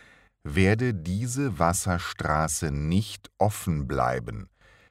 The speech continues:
teilte der iranische Parlamentspräsident Mohammad Bagher Ghalibaf mit. Am Freitag hatte das Regime in Teheran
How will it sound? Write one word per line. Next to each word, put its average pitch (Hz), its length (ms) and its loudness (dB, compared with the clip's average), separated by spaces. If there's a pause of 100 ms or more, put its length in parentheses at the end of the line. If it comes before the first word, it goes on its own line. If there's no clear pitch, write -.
(220)
teilte 98 540 4
der 87 320 2
iranische 101 960 2
Parlamentspräsident 85 2250 0
Mohammad 65 960 0 (100)
Bagher 76 800 0
Ghalibaf 73 1040 0
mit. 65 400 -8 (920)
Am 98 220 6
Freitag 101 960 2
hatte 110 320 0
das 87 380 -2
Regime 73 960 -4
in 60 300 -8
Teheran 71 880 2